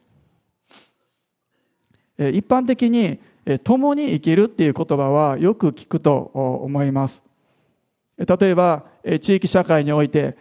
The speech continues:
えー、一緒に共に生きていこう、共同体、えー、で一緒に生きていこう。まあ、そのような考え方もします。えー、もしくはもっと、えー、視野を広げてですね、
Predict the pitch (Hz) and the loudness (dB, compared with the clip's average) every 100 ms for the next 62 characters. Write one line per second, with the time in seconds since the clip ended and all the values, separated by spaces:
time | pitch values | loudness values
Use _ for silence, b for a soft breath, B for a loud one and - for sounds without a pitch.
0 | b 151 143 156 151 156 160 151 151 147 | b -6 -2 -2 -2 -2 -4 -2 -2 -2
1 | - - 147 143 160 143 147 147 151 156 | -4 -4 -2 0 2 2 0 -4 -2 0
2 | 147 147 147 143 143 b b - 139 143 | 2 0 0 -2 -2 b b -8 -6 -2
3 | 139 - 143 139 - 147 139 - 175 139 | -4 -2 -4 -4 -6 -4 -4 2 2 2
4 | - - _ 170 - 208 208 160 135 135 | -8 -20 _ -8 0 2 4 2 0 -4
5 | - 151 151 143 139 135 165 196 220 139 | -10 -8 -2 -2 -2 -4 -2 2 2 0
6 | - 139 127 123 - _ b b b b | -4 -6 -6 -6 -12 _ b b b b
7 | - 202 226 - 208 190 220 185 156 - | -4 -2 -2 2 2 2 2 2 2 -4
8 | b b 156 156 - 202 160 131 139 185 | b b -6 -4 0 2 2 0 0 2
9 | 185 143 131 123 123 190 190 143 | 2 2 0 -2 -4 0 0 0